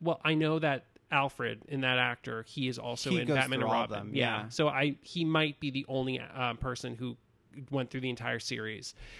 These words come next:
Speaker 2: Poor
Speaker 1: Um,
Speaker 2: man.
Speaker 1: uh, oh, and then, uh, the love interest, Doctor Chase Meridian, as played by Nicole Kidman, who,
Speaker 2: Who doesn't last in the second one, right? They replace her.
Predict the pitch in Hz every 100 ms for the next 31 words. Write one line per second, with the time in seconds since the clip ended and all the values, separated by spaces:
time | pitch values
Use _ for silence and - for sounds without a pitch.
0 | - - 147 139 131 117 113 117 _ -
1 | 139 135 131 127 165 131 160 147 147 143
2 | 135 127 151 165 147 131 135 123 - -
3 | - - _ _ _ _ - 123 113 123
4 | 127 131 147 160 139 127 127 - 120 -
5 | 123 117 113 117 - 113 - 117 110 101
6 | 127 _ - - - - 165 151 143 -
7 | 151 208 147 127 180 - 220 139 - 104
8 | 104 110 131 208 - - 147 143 - 220
9 | - - -